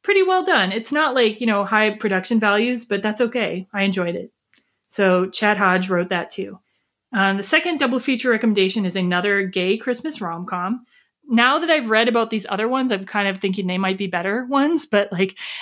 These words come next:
this one is called The Christmas Setup, and it is very, like, cheesy and tropey. And, uh, I mean,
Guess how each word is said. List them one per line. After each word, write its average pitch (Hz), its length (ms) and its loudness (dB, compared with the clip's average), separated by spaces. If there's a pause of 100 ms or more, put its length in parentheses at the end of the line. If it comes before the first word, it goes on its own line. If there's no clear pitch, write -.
(120)
this 320 180 2
one 330 200 4
is 233 160 -2
called 233 280 2
The 214 60 0
Christmas 247 480 -2
Setup, 196 420 0 (100)
and 226 160 2
it 240 80 0
is 254 180 0
very, 226 720 2
like, 196 200 -2
cheesy 214 640 0
and 202 140 -2
tropey. 196 680 0 (400)
And, 196 480 0 (720)
uh, 294 520 2
I 311 100 2
mean, 330 400 0